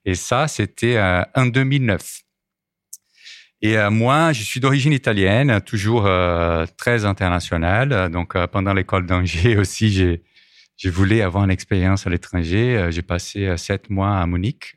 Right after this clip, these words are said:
en Allemagne. Euh,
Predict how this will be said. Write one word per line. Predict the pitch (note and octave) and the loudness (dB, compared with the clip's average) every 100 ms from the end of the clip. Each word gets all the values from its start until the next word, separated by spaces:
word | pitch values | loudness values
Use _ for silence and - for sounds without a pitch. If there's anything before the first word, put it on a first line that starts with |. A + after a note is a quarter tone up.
| _ | _
en | F2+ F2+ | -6 -4
Allemagne. | E2 F2 G#2+ D3 _ _ _ - - _ - - | -4 -4 -4 -6 _ _ _ -20 -20 _ -10 -4
Euh, | F2 E2+ E2+ E2 D#2+ D#2 D2+ D#2 | -2 0 0 0 -2 -2 -2 -4